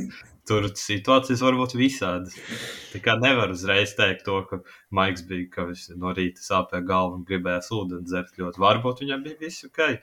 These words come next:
Speaker 2: Armands Čels, starp citu, arī, piemēram, viņš, ā, es atceros grāmatā, viņš teica, nu, rakstīja savā, ka viņš, ā, aizvadīja nakti tajā brīdī Essentialized pieņem, un pēc tam, ā, nākamajā dienā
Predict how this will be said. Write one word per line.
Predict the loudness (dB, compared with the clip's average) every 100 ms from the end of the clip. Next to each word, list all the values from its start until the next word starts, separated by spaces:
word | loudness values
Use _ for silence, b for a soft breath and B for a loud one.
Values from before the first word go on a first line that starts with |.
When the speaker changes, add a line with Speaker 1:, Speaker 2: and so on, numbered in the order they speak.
| b b b 2
Speaker 2:
Armands | 2 4 0 -4
Čels, | -6 0 0 0
starp | -6 -12
citu, | -6 -6 -2
arī, | 0 0
piemēram, | 0 -2 0 0 -2 -6 B B B -4
viņš, | -2 2
ā, | 4 4 -2 _ _ _ -14
es | 0
atceros | 2 2 0 -2
grāmatā, | 2 6 6 4 0 0
viņš | -2 -4
teica, | 0 0 -2 -10 -10
nu, | -2 0
rakstīja | 4 2 2 -4 -4
savā, | 2 4 6 4
ka | 2 2 2 0 b b b -6
viņš, | -4 -4 -2
ā, | 0 2 0 -6 _ -20 -4
aizvadīja | 2 2 2 0 0 2
nakti | 2 0 -4 -2
tajā | 2 2 2
brīdī | 2 0 2 -2
Essentialized | -2 0 0 2 2 2 0 0
pieņem, | 0 0 0 -4 -8 b b b b _
un | -8 -2
pēc | -4 -2
tam, | -2 0
ā, | 2 0 -2 -6
nākamajā | 0 0 0 -2 0
dienā | 4 2 2